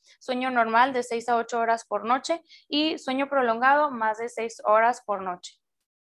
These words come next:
Se hizo una recopilación de datos y evaluaciones multime-,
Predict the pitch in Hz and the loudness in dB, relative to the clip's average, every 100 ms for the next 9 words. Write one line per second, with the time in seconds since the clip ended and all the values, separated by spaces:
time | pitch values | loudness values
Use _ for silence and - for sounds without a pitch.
0 | _ _ _ _ _ _ _ _ _ _ | _ _ _ _ _ _ _ _ _ _
1 | _ _ _ _ _ _ - 277 269 311 | _ _ _ _ _ _ 0 0 4 4
2 | 311 302 302 277 247 233 226 240 254 247 | 4 4 0 0 0 0 -2 2 4 2
3 | 254 262 233 214 202 202 208 208 226 226 | 0 -4 0 2 0 -4 -8 -4 -4 -4
4 | 233 226 214 202 202 | -6 -6 -6 -6 -8